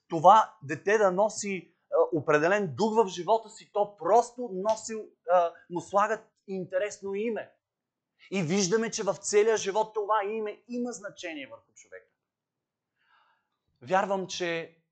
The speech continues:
създавайки църква Свято място, нашия живот ще се стреми към това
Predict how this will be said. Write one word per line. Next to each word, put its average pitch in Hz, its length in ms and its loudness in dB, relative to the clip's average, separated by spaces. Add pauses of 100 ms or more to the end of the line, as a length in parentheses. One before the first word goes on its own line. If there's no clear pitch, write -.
(420)
създавайки 165 1040 -2 (100)
църква 170 340 -6
Свято 147 380 -4
място, 131 360 -8 (1500)
нашия 185 500 0
живот 156 500 -2 (160)
ще - 200 -14
се 143 160 -14
стреми 156 420 -10
към 180 240 -12
това 143 440 -4